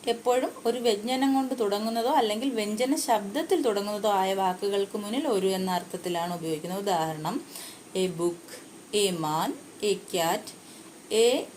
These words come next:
unicorn. ഇവിടെ യു എൻ ഐ സി ഒ ആർ എൻ. യു, എ, ഇ, ഐ, ഒയിലുള്ള വവൽ, വവലിൽ പെട്ടതാണ്. പക്ഷേ വവൽ കൊണ്ട് തുടങ്ങുന്നെങ്കിലും യു, യൂണി, യു,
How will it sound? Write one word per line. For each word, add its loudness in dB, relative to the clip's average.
unicorn. -2
ഇവിടെ 4
യു 4
എൻ 0
ഐ 0
സി -2
ഒ 4
ആർ 2
എൻ. -6
യു, 0
എ, 6
ഇ, 4
ഐ, 4
ഒയിലുള്ള 6
വവൽ, 4
വവലിൽ 4
പെട്ടതാണ്. 0
പക്ഷേ -2
വവൽ 2
കൊണ്ട് 0
തുടങ്ങുന്നെങ്കിലും 0
യു, 2
യൂണി, 0
യു, 2